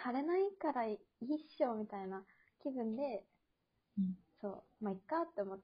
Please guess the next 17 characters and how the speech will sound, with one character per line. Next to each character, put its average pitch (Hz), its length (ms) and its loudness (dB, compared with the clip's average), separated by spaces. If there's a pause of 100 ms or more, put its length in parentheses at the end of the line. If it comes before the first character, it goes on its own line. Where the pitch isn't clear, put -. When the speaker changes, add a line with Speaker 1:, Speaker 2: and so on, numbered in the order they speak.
(100)
Speaker 1:
て 190 180 -4 (260)
抜 190 100 -4
い 190 60 -6
ち 202 100 -12
ゃ 196 40 -10
っ - 20 -10
た。 185 140 -18
Speaker 2:
う - 20 4
ん。 190 60 -4 (4000)
<laughs> - 0 -
や 202 240 4
ば、 240 240 6
な 196 220 4
る 226 120 4
ほ 277 160 4
ど 277 120 2
ね。 277 280 -4